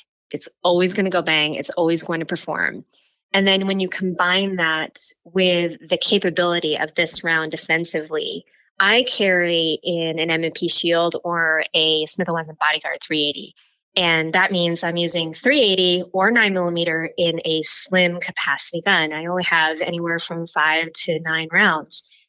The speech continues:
And I need to make sure <laughs> every single one of them is gonna do their job, um, instead of being able to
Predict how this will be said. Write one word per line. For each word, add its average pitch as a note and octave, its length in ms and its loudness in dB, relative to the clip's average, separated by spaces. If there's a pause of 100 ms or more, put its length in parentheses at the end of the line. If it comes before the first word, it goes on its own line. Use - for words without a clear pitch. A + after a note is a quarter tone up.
(100)
And - 140 -2
I G3+ 280 2
need G3 320 0
to F#3+ 100 -4
make E3+ 180 -2
sure F#3 380 0
<laughs> - 40 -4
every C#4+ 380 0
single G#3 420 -2
one F#3+ 140 0
of G3+ 80 2
them E3+ 160 0
is E3+ 160 -6
gonna E3 220 -8
do - 120 -20
their - 200 -20
job, G3 400 0 (540)
um, D3+ 280 0
instead F3+ 400 -2
of E3 140 0
being E3 240 -6
able D#3 220 -6
to D#3 340 -4